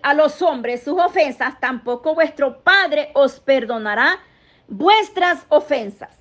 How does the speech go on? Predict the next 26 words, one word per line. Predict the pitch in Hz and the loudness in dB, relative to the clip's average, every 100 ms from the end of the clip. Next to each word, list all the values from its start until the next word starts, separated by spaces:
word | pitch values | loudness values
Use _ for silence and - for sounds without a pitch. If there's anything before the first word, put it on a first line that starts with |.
| _ _ | _ _
Es | 214 | -10
que | 208 359 | -2 0
nosotros | 392 - 403 381 320 311 | 0 0 0 0 -4 -2
a | 311 | 2
veces | 339 311 294 | 2 0 -6
somos | 294 294 294 | -4 -6 -6
bien | 226 285 349 359 381 - _ _ _ - | -6 -2 -2 -2 -8 -14 _ _ _ -4
especiales. | 277 - 277 269 311 381 294 - - _ _ _ _ _ _ _ _ _ _ _ _ _ _ _ | -4 0 -2 -2 2 2 2 -6 -18 _ _ _ _ _ _ _ _ _ _ _ _ _ _ _
Queremos | 277 285 359 440 440 - _ _ _ _ _ _ - | 4 4 4 0 -2 -6 _ _ _ _ _ _ 0
que | 320 | 0
nos | 294 269 - _ _ - | 0 -6 -10 _ _ -6
pidan | 339 370 370 | 0 0 2
perdón | 359 294 247 311 330 330 | 2 2 2 2 2 0
o | |
disculpa, | 285 262 - 330 254 - 247 370 - _ _ - | -2 -4 -4 -4 -4 -4 -6 -8 -20 _ _ -2
o | 277 | -2
que | - | 2
nos | 254 254 | 0 0
perdonen, | - 269 254 208 359 330 285 269 | -2 -2 0 2 4 4 -4 -6
pero | 294 247 | -4 -2
nosotros | 233 233 277 277 | -2 -2 -2 -2
no | 277 269 | -2 0
queremos | - 339 440 440 - | 4 4 4 0 2
perdonar | 320 254 277 269 277 - | 2 4 0 2 0 0
a | 269 | 0
nadie. | 285 269 214 247 | 0 -2 -6 -16